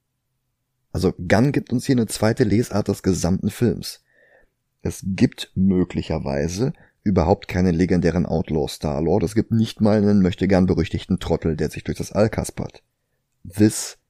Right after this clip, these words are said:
isn't real.“ Das Raumschiff des bösen Superschurken ist bloß eine Metapher für den Krebs der Mutter. All das hier ist Fiktion und Peter hat die Erde nie verlassen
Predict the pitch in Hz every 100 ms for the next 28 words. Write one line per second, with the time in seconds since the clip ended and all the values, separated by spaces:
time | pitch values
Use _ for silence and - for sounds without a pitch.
0 | _ _ - 98 95 101 101 - _ _
1 | - 95 104 117 - - _ _ _ _
2 | _ _ - 82 82 87 120 156 139 -
3 | - 107 107 101 - 76 - 80 - 78
4 | - 98 98 - 90 87 - 104 101 -
5 | 95 85 85 82 - - 73 - - -
6 | _ _ _ _ _ _ _ - 113 139
7 | 135 117 120 - 120 120 127 _ _ _
8 | 113 - - - - - 104 113 123 98
9 | 98 - 107 101 98 - - 92 95 95
10 | - - - - - -